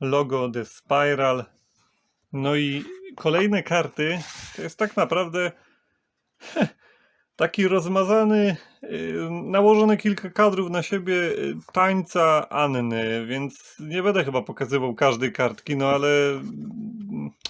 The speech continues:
no tak to wygląda. No widać tutaj, jak ona jest rzekomo potatuowana, nie wiem, pomalowana, potatuowana, trudno powiedzieć, ale w te gwiazdki, no jest cała w gwiazdkach.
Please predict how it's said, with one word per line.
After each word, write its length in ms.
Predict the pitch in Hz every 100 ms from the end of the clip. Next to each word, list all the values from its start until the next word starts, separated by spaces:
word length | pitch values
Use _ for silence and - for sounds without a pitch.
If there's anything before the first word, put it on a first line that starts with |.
| - _ _ _ -
no 80 | 135
tak 200 | 123 160
to 120 | -
wygląda. 440 | 160 156 143 127 127
No 160 | 139
widać 440 | 135 131 185 185 -
tutaj, 220 | 185 165
jak 180 | 160 165
ona 140 | 156
jest 280 | 151 - - - - - - -
rzekomo 500 | 131 123 151 160 165
potatuowana, 840 | 160 143 147 - 143 127 120 113
nie 160 | 117 127
wiem, 160 | 110 107
pomalowana, 600 | 139 143 147 147 147 139
potatuowana, 720 | 151 147 123 139 131 135 127
trudno 320 | 202 190 175
powiedzieć, 480 | 151 123 123 120 117
ale 160 | 123
w 60 | 113
te 120 | 143
gwiazdki, 400 | 123 127 110 -
no 60 | 123
jest 180 | 127 -
cała 300 | 160 131 113
w 80 |
gwiazdkach. 560 | 120 117 107 - - -